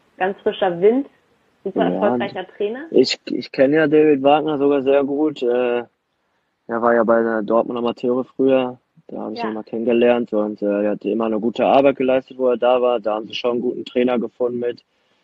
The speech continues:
Speaker 2: Äh, aber ansonsten habe ich die jetzt gar nicht so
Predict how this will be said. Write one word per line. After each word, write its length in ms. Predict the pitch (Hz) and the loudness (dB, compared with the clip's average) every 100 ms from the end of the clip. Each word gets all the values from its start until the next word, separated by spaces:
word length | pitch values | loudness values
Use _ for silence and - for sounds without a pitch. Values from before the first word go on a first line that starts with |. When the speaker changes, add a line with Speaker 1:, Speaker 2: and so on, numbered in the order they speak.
| _ _ _ - | _ _ _ -2
Speaker 2:
Äh, 80 | 113 | 2
aber 600 | 110 110 110 101 104 110 | 4 4 4 4 4 2
ansonsten 680 | 110 107 113 120 120 120 113 | 0 2 0 0 -4 -4 0
habe 220 | 113 117 | 0 0
ich 100 | - | 0
die 120 | 110 | 0
jetzt 200 | 110 - | 0 0
gar 160 | 104 110 | 0 0
nicht 220 | 107 - | -2 -2
so 580 | 107 107 107 107 104 | 0 2 2 2 -2